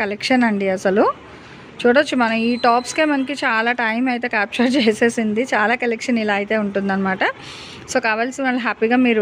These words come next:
డైరెక్ట్ విజిట్ వచ్చేసేయండి ఫ్రెండ్స్, రిలేటివ్స్. సండే అయితే షాప్ ఓపెన్ ఉండదండి, మనం already చాలా వీడియోస్లో అయితే మెన్షన్ చేస్తూనే ఉన్నాము. చాలామంది అడుగుతున్నారు సండే షాప్ ఉంటుందా అని. సండే అయితే ఉండదు షాప్. So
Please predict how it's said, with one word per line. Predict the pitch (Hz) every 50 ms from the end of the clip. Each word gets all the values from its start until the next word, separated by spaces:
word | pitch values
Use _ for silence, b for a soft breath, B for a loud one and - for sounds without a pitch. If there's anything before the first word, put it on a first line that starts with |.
| 202 196
డైరెక్ట్ | 196 196 202 208 240 254 - - 240
విజిట్ | 220 208 262 254 262
వచ్చేసేయండి | 226 214 - 262 277 294 330 294 285 269 240 226 -
ఫ్రెండ్స్, | 233 226 226 240 254 254 269 262 233
రిలేటివ్స్. | 226 220 226 233 240 262 262 254 285
సండే | 240 240 269 285 285 370 359
అయితే | 330 285 339 330 -
షాప్ | 311 262 233 240 - 262 240
ఓపెన్ | 226 233 - - 277 277 277 247
ఉండదండి, | 240 233 247 262 247 254 247 233 233 285 285 277
మనం | 262 247 233 214 202
already | 202 214 233 233 247 269 285
చాలా | 262 226 220 233 233
వీడియోస్లో | 214 208 214 226 233 - 240
అయితే | 226 220 233 226
మెన్షన్ | 220 208 214 - 233 226 226 220
చేస్తూనే | 214 220 - - 240 233 226 220 214
ఉన్నాము. | 202 202 202 202 226 415 539 - B B B B B B B B B -
చాలామంది | 240 233 247 254 269 277 254 220
అడుగుతున్నారు | 214 240 254 254 269 262 262 262 254 -
సండే | 226 208 214 226 233 233 -
షాప్ | 220 214 214 - 226
ఉంటుందా | 214 208 208 214 214 214 214
అని. | 226 262 320 - -
సండే | 269 220 214 214 226 240 240
అయితే | 226 220 233 226 214 196
ఉండదు | 190 196 202 214 233 -
షాప్. | - 220 190 180 175 - - 440 523 -
So | - 302